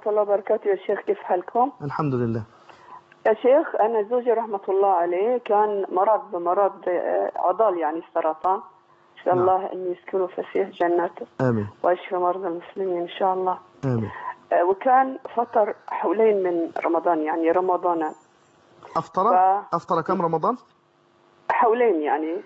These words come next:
Speaker 2: سنتين، نعم.
Speaker 1: سنتين. فكان رحمة الله عليه حريص على الإطعام.
Speaker 2: نعم.
Speaker 1: زي ما أشرت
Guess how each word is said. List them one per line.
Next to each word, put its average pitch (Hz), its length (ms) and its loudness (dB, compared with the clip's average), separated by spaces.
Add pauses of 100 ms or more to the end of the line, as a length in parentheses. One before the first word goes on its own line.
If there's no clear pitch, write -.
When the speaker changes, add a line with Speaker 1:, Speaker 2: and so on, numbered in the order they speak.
Speaker 2:
سنتين، 151 440 -2 (160)
نعم. 135 180 -2
Speaker 1:
سنتين. - 520 -4 (800)
فكان 269 520 2 (120)
رحمة 233 280 -2
الله 226 160 2
عليه 214 200 2
حريص 240 400 0
على 185 160 2
الإطعام. 175 520 -2 (520)
Speaker 2:
نعم. 143 220 0
Speaker 1:
زي 180 220 6
ما 185 160 0
أشرت 214 340 0